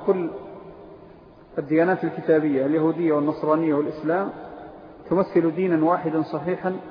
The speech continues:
لا فرق بين، آه، أصوله وفروعه، وهذا باطل.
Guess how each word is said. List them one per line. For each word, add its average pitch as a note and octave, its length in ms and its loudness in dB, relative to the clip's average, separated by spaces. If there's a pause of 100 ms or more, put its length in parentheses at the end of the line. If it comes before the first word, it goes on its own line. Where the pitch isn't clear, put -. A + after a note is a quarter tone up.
(360)
لا E3 120 6
فرق D3+ 320 2
بين، D3+ 280 2 (1000)
آه، C#3+ 320 4
أصوله E3 460 6
وفروعه، D3 460 2 (960)
وهذا D3+ 240 2
باطل. D3 360 0